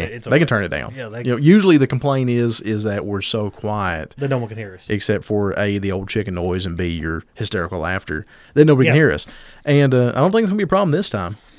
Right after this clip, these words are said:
Speaker 2: It, it's literally the, the, the red lights are flashing, and I'm getting angry, frowny faces and all sorts of good stuff that I don't understand.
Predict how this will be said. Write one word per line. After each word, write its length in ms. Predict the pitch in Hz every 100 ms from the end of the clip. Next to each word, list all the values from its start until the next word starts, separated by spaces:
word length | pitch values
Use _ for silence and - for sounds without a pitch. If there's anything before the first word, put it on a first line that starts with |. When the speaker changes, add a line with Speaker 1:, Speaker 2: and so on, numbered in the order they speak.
| 113
Speaker 2:
It, 180 | 131
it's 320 | - 127 - -
literally 480 | 123 135 139 110
the, 200 | 101 107 -
the, 240 | 107 104
the 100 | 104
red 200 | 101 123
lights 380 | 127 113 117 -
are 60 | 107
flashing, 600 | - 120 110 107 120 113
and 120 | 101
I'm 80 | 85
getting 200 | 101 80
angry, 320 | 85 110 107
frowny 380 | 92 104 107 107
faces 460 | - 101 104 110 101
and 80 |
all 100 | 95
sorts 240 | 104 107 -
of 80 | -
good 140 | 80
stuff 240 | - 95
that 100 | 95
I 60 | 90
don't 180 | 101 98
understand. 400 | 95 90 104